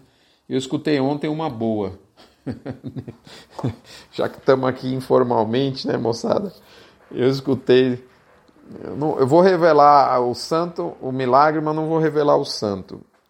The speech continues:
É um cara muito gente boa, educadíssimo, no último grau, pessoa fina, biscoito fino, como diriam os antigos, né? Ele falou o seguinte, "Não, negociar com a China é igual transar com um urso."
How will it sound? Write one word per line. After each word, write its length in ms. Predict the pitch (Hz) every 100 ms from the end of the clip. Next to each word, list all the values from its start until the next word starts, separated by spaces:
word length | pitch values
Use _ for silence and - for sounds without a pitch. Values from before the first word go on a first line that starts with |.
| _ _
É 600 | 113 107 104 113 107 117
um 100 | 135
cara 240 | 233 190 349
muito 240 | 202 156
gente 260 | 170 165 139
boa, 480 | 123 135 127 117 - - 147 156 -
educadíssimo, 1160 | 165 165 165 165 143 147 220 220 - 131 113
no 140 | 117 151
último 360 | 185 175 147
grau, 480 | 120 135 147 120 - _ - _ _
pessoa 420 | 151 151 190 202 185
fina, 720 | - - 214 185 127 101 87 _ _ _ _
biscoito 560 | 143 - 233 262 -
fino, 420 | 208 - 208 185 147
como 220 | 147 147
diriam 260 | 147 160
os 120 | 156 143
antigos, 680 | 147 135 139 127 113 110
né? 180 | 139 190 - _ _ _ _ _ _ -
Ele 80 |
falou 180 | 127 160
o 40 | 170
seguinte, 420 | 185 170 147 139
"Não, 160 | 170 160
negociar 480 | 160 165 165 190 180
com 120 | 175
a 80 | 160
China 280 | - 185
é 40 | 190
igual 260 | 175 180
transar 720 | 185 - 190 165 139 151 180
com 80 | -
um 200 | 190 143
urso." 480 | 139 127 - 113 98